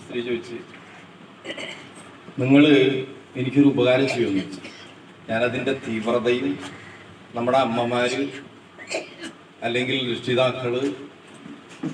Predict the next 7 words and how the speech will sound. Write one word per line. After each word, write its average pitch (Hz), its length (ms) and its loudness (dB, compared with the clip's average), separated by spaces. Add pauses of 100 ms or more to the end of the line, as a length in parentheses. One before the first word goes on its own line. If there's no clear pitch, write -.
(140)
വലിയ 120 340 4
പ്രതീക്ഷയിൽ 143 680 4
മക്കളെ 143 420 4
വളർത്തിയിട്ട് 120 680 -2
പഠിക്കാനൊക്കെ 123 520 -4
വിടുമ്പോൾ 113 460 -6 (1700)
അവിടെ 123 600 2